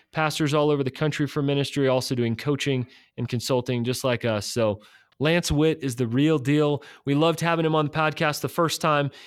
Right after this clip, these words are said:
And this second time, we're gonna talk a little bit differently, a little bit more practically about how you can help lead your teams and those around you. And we know this, that when you as a leader grow, the people around you, your team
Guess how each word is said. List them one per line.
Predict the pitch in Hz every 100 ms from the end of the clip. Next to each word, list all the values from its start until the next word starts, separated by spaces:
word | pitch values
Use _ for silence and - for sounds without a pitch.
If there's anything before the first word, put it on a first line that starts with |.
| -
And | 131 139
this | 139
second | - 180 170
time, | 170 160
we're | 151
gonna | 147
talk | 139 151 147
a |
little | 131 147 208
bit | 202 185
differently, | 139 175 196 180
a | 170
little | 151 196
bit | 196 160
more | 165
practically | - - 175 - 151 147 143 - - -
about | 143 151 139
how | - 170 190
you | 170 165
can | 196 196 180
help | 160 139
lead | 131 143 127
your | 117
teams | 110 190 208 208 202 - - _ -
and | 147
those | 151 147
around | 143 127 120 117
you. | 117 113 - _ _
And | -
we | 165
know | 214 185
this, | 139 131 - - _ -
that | 139
when | 147
you | 147 220 240
as | 170
a |
leader | 160 165 156 113
grow, | 120 127 131 117
the | 120
people | - 208 226
around | 180 143 139 147 135
you, | 98
your | 117 190
team | - - 196 143 127